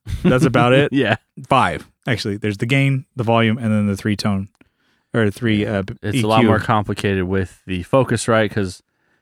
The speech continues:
Speaker 2: if your settings are fucked up in the Focusrite
Speaker 1: Yeah.
Speaker 2: settings,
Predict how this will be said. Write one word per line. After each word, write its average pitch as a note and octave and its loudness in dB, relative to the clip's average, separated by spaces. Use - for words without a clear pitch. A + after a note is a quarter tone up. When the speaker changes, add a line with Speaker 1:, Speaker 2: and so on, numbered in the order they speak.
Speaker 2:
if - -8
your G2 -4
settings C#3+ 4
are C3+ 2
fucked - -2
up B2 0
in A#2 0
the G#2 0
Focusrite C3 0
Speaker 1:
Yeah. B2 4
Speaker 2:
settings, A2+ -2